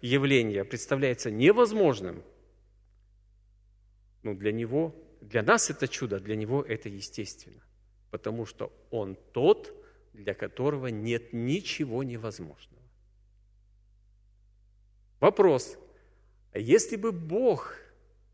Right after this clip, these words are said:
стал человеком, то каким был бы этот человек?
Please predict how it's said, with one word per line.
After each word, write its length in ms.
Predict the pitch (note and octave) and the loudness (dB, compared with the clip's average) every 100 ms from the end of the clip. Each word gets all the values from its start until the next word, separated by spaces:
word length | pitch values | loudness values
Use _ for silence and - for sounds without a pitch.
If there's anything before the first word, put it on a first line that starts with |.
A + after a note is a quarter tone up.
| _ _ _ _ _ _ _ _ _ _ _ - | _ _ _ _ _ _ _ _ _ _ _ -6
стал 460 | - - G#3 F3+ | -2 2 2 2
человеком, 720 | - G3 G#3 G3 F3+ G2+ E2+ F2+ F#2+ - _ _ _ _ _ _ - | -2 2 4 6 4 2 -6 -12 -18 -20 _ _ _ _ _ _ -8
то 100 | C3+ | -2
каким 420 | D#3 D#3 C#4 A#3+ | -2 2 4 4
был 180 | G3+ F3 | 4 2
бы 140 | D3 | 2
этот 380 | C3+ C3+ B2+ A#2+ | 0 -2 -2 -8
человек? 560 | - B2 A2+ E2+ D#2 | -6 -4 -4 -6 -12